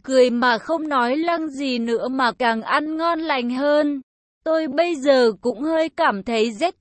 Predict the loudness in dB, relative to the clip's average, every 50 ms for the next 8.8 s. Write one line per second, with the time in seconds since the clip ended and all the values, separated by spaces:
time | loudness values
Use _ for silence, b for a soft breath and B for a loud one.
0 | -6 -4 -4 -2 -2 -2 -2 0 0 2 2 2 0 -2 -4 -8 -6 -4 -4 -4
1 | -2 -4 -4 -4 -4 -2 -4 -4 -4 -4 -2 -2 -2 -2 -2 -4 -4 -2 -2 -4
2 | -2 0 0 0 0 0 -4 -4 -4 -4 -4 -2 -4 -4 -4 -4 -6 _ -8 -8
3 | -8 -8 -8 -8 -4 -4 -2 -2 -2 -2 -2 -2 -2 -2 -2 -2 0 0 0 0
4 | 0 -2 -4 -4 -4 -2 -2 2 4 4 4 2 2 2 4 4 4 4 2 0
5 | 0 2 4 4 4 2 2 -2 -4 -6 -8 -12 _ -6 -6 -4 -4 -2 0 0
6 | 2 2 2 2 2 2 2 2 0 -2 -2 -2 0 0 0 0 -2 -4 -4 -2
7 | -2 -2 -2 -4 -4 -4 -2 0 0 0 2 2 2 2 2 2 0 -2 0 0
8 | -2 -2 -2 -4 -6 -4 -4 -2 -2 -2 -2 -4 -4 -6 -8